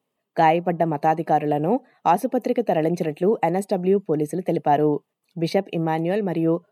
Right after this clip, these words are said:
ఒక సీనియర్ మత పెద్ద పరిస్థితి ఇప్పుడు స్థిరంగా ఉన్నట్లు తెలిపారు. ఈ సంఘటన కారణంగా పదిహేనేళ్ల నిందితుడికు చేతికి గాయాలైనట్లు హోలాండ్ తెలిపారు.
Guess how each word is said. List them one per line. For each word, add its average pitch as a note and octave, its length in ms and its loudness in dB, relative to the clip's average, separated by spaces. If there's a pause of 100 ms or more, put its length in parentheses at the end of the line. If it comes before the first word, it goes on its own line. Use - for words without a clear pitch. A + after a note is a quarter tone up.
ఒక E3+ 120 -2
సీనియర్ G#3+ 420 -2
మత A3 220 -4
పెద్ద F3+ 220 -6
పరిస్థితి D#3+ 460 -6
ఇప్పుడు F3 340 -6
స్థిరంగా E3+ 400 -2
ఉన్నట్లు E3 340 -4
తెలిపారు. D3+ 580 0 (400)
ఈ G#3 100 0
సంఘటన F3+ 440 -2
కారణంగా D#3 560 0
పదిహేనేళ్ల F#3 600 -2
నిందితుడికు F3+ 680 -2 (180)
చేతికి G3 260 -2
గాయాలైనట్లు D#3 880 0 (380)
హోలాండ్ F3+ 340 2
తెలిపారు. D3+ 580 2